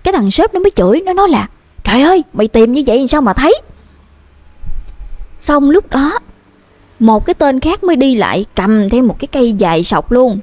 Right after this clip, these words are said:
và lần này là xách theo một cái đèn rọi. Chú nói chuyến này chết rồi.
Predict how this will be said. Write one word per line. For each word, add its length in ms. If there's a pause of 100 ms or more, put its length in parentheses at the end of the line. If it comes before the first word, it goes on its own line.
và 140
lần 260
này 140
là 100
xách 240
theo 120
một 140
cái 100
đèn 320 (180)
rọi. 280 (960)
Chú 100
nói 200
chuyến 260
này 140 (120)
chết 220
rồi. 160